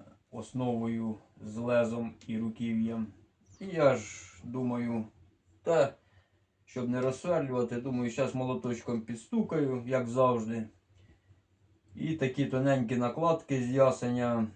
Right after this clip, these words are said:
звісно ж, лопнули. Я вам зараз покажу зблизька, що за допомогою ось такого епоксидного клею вдалося ці дві тріщини приховати так, що їх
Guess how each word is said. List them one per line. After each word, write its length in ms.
звісно 460
ж, 140
лопнули. 600
Я 180
вам 200
зараз 240
покажу 400
зблизька, 600
що 160
за 140
допомогою 1000
ось 140
такого 360
епоксидного 640
клею 500
вдалося 840
ці 180
дві 200
тріщини 760
приховати 600
так, 260
що 260
їх 320